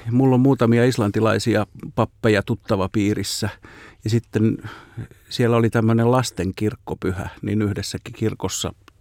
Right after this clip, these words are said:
se ei ollut ehtoollinen, mutta ehtoollisen sijaan oli tämmönen viinirypäleitä ja nachoja ju-, juttu, jota sitten nämä lapset niin kuin tarjosivat seurakuntalaisille siinä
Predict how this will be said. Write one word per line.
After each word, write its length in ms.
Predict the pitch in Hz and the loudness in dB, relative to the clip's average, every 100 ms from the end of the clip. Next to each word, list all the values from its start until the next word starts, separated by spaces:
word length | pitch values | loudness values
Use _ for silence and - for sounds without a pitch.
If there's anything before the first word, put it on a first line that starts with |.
| - - - - - - | -20 -20 -20 -20 -20 -18
se 160 | - 104 | -4 0
ei 160 | 110 | 2
ollut 200 | 117 117 | 2 2
ehtoollinen, 680 | 131 117 - 104 110 107 101 | 2 0 -2 -2 -2 -2 -4
mutta 300 | 95 - 104 | -6 -6 -4
ehtoollisen 680 | 113 104 - 101 101 104 101 | -2 -2 -4 -4 -4 -4 -6
sijaan 680 | 110 - 117 104 - - - - - - | -4 0 2 2 -4 -10 -10 -12 -20 -12
oli 280 | 107 95 95 - - | -8 -6 -8 -12 -8
tämmönen 500 | 101 98 92 - 95 - - | -6 -4 -6 -8 -8 -12 -6
viinirypäleitä 840 | 120 110 104 - - 98 95 - | -2 -2 -2 -6 -8 -8 -8 -6
ja 140 | 110 110 | -4 -2
nachoja 580 | 110 104 - - - - - | -4 -4 -8 -8 -8 -8 -4
ju-, 100 | 117 | -2
juttu, 380 | 113 107 - - | -2 -4 -6 -8
jota 320 | 98 95 - | -6 -4 -6
sitten 380 | - 104 - - | -6 -10 -8 -6
nämä 160 | 101 107 | -4 0
lapset 320 | 117 - - - | 0 -2 -8 -8
niin 240 | - 104 | -10 -8
kuin 220 | - 82 71 - - - | -4 -4 -4 -10 -18 -4
tarjosivat 600 | 101 98 - - - - | -2 0 -4 -6 -8 -6
seurakuntalaisille 1000 | - 82 87 - - 82 69 - 90 76 | -4 -4 -6 -10 -10 -10 -8 -8 -8 -8
siinä 360 | - 90 78 | -8 -8 -6